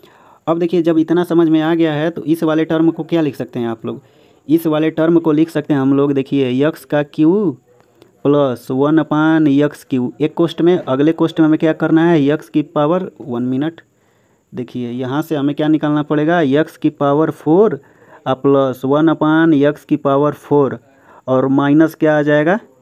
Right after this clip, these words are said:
x प्लस वन upon x आ जाएगा। उम्मीद करता हूँ कि इतना समझ में आ गया होगा। ये डायरेक्ट फार्मूला होता है, आप लोग नोट डाउन करना चाहते हैं तो कर लीजिए। ये सीएचएसएल दो हज़ार तेईस में भर भर के इस पे क्वेश्चन पूछा गया था, सीजीएल में भी पूछा गया था।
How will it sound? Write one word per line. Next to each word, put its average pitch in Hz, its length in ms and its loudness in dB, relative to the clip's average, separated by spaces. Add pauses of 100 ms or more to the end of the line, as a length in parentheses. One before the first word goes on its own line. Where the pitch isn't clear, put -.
(140)
x 151 320 -2
प्लस 170 520 -2 (720)
वन 147 180 2
upon 143 520 0
x 123 140 -10
आ 117 100 -2
जाएगा। 113 340 -4 (200)
उम्मीद 165 260 2
करता 156 240 -2
हूँ 143 120 -2
कि 147 100 -6
इतना 147 200 -2
समझ 147 240 -4
में 170 180 2
आ 135 160 -4
गया 139 120 -2
होगा। 151 160 0
ये 151 220 0
डायरेक्ट 151 360 -2
फार्मूला 139 400 -4
होता 147 260 -4
है, 170 140 -4
आप 147 180 -6
लोग 143 180 -2
नोट 151 200 0
डाउन 151 200 0
करना 147 260 -4
चाहते 147 280 -4
हैं 139 80 -4
तो 139 120 -12
कर 151 180 -2
लीजिए। 156 340 0 (1000)
ये 139 120 -4
सीएचएसएल 139 500 -4
दो 139 80 -2
हज़ार 139 220 0
तेईस 143 280 -2
में 139 140 0
भर 131 140 -4
भर 143 140 -2
के 143 120 -2
इस 143 100 -4
पे 151 100 -4
क्वेश्चन 147 300 -4
पूछा 147 260 -6
गया 147 140 -2
था, 180 140 -6
सीजीएल 135 360 -6
में 143 120 -2
भी 139 80 -4
पूछा 139 300 -6
गया 147 140 -4
था। 175 140 -6